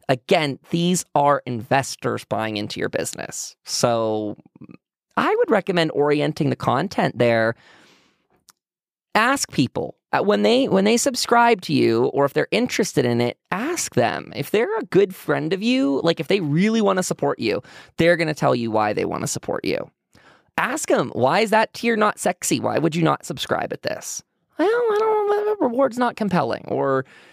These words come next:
you know, "I definitely, no, I had to get that one. I had to get this one." Like, I had someone recently that they wanted Twitch coaching, which was, like, I think thirty a month or something.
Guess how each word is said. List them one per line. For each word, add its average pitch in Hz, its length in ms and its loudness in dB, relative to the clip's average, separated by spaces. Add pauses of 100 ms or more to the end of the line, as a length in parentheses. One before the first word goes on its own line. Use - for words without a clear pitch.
(120)
you 160 80 4
know, 185 80 6
"I 160 100 2
definitely, 202 460 0
no, 180 80 4
I 165 80 0
had 185 100 0
to 175 80 -4
get 131 160 -2
that 143 240 2
one. 110 160 -6
I 113 40 -6
had 139 200 -2
to 143 60 -2
get 120 180 -2
this 120 240 0
one." 90 160 -4
Like, 117 120 -2
I 123 80 4
had 143 100 2
someone 135 260 -2
recently 123 440 -2
that 113 180 0
they 123 80 2
wanted 120 240 -2
Twitch - 260 -4
coaching, 110 460 -2
which 107 120 -4
was, 110 200 -4
like, 110 180 0
I 127 80 -6
think 113 260 -6
thirty 123 360 0
a - 20 0
month 226 400 -4
or 139 60 0
something. 254 560 -2